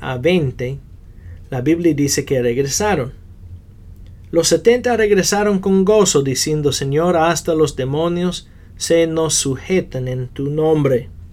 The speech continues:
Y él les dijo, Yo veía a Satanás caer del cielo como un rayo. Mirad, os he dado autoridad para hollar sobre serpientes y escorpiones,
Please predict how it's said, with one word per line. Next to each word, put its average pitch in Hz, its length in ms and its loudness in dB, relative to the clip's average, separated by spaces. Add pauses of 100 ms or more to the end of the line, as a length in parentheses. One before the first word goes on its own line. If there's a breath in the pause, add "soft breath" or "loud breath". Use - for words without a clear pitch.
(880 loud breath)
Y 143 140 2
él 185 160 10
les 180 200 6
dijo, 185 420 6
Yo 165 340 4
veía 165 340 6
a 151 180 -6
Satanás 147 560 -2
caer 151 460 2
del 139 140 -2
cielo 151 420 -2
como 139 220 -4
un 143 200 -2
rayo. 160 460 -2 (960 loud breath)
Mirad, 143 460 2 (1000 soft breath)
os 202 380 6
he 185 120 0
dado 185 460 2
autoridad 156 840 0
para 151 320 -2
hollar 143 480 0
sobre 143 340 2
serpientes 175 1000 -2
y 139 80 -2
escorpiones, 131 1000 -4